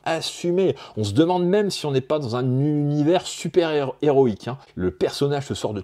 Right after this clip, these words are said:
toutes les situations possibles et imaginables. C'est, c'est un truc de fou, mais c'est, je trouvais ça vachement jouissif, en fait. Ça détourne tous les codes du genre. Bon, Shyamalan est un excellent scénariste, hein, les amis, donc c'est pas possible qu'il laisse, euh,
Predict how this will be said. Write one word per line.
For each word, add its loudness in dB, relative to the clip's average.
toutes 6
les 8
situations 0
possibles 2
et 2
imaginables. 0
C'est, -4
c'est -2
un 0
truc 0
de 4
fou, -6
mais -2
c'est, -8
je -16
trouvais 2
ça 0
vachement -2
jouissif, -6
en -10
fait. -8
Ça -6
détourne -6
tous 8
les 10
codes 2
du 2
genre. -2
Bon, -12
Shyamalan -6
est -10
un -4
excellent 0
scénariste, -4
hein, -6
les -2
amis, -4
donc -4
c'est -6
pas -2
possible -2
qu'il -12
laisse, -10
euh, -6